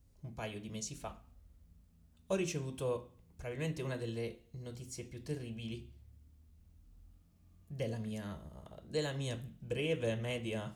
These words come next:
vita da ventottenne, quasi ventottenne. Ora,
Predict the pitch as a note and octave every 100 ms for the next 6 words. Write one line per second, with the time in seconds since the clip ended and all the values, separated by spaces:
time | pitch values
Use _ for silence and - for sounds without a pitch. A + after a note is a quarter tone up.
0 | - - A2+ A#2 - G#2+ G#2+ G#2+ G2 -
1 | G2+ G2+ - - - - - - G#2 G2
2 | G2 - G2 - F2+ F#2 - - - -
3 | C#3+ - - - - - - - - -
4 | - - - - - - - - - -
5 | - - - - - - - - - -
6 | - - - - C#3+ G#2+